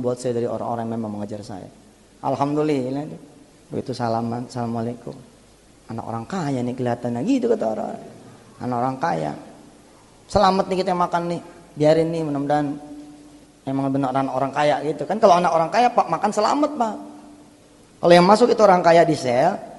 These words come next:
teman-teman satu sel itu seneng. Karena bisa ngerokok, bisa makan roti, iya. Nggak taunya saya lebih blangsat daripada orang miskin. Iya, karena nggak ada lagi, nggak ada orang tua, nggak ada saudara. Si Mbak ini cerita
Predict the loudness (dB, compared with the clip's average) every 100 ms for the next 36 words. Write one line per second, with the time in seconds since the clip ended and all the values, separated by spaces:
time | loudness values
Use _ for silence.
0 | -10 -4 -2 -2 0 0 0 -2 -2 -2
1 | -2 0 0 0 -4 -10 -16 -20 -20 -12
2 | -4 -2 -2 -4 -2 0 0 2 6 8
3 | 8 6 2 -2 -6 -4 -4 -2 -2 0
4 | 0 0 -2 -2 -2 -4 -4 -10 -20 -20
5 | -20 -20 -20 -20 -20 -20 -20 -20 _ _
6 | -4 -2 0 0 0 2 2 2 0 0
7 | 0 -2 -2 0 0 2 2 0 -2 -4
8 | -4 0 4 6 6 6 8 8 6 4
9 | 4 4 6 4 2 4 6 6 4 2
10 | 2 -2 -4 -6 -6 0 2 4 2 0
11 | -8 -16 -2 4 6 10 10 8 4 4
12 | 4 4 4 4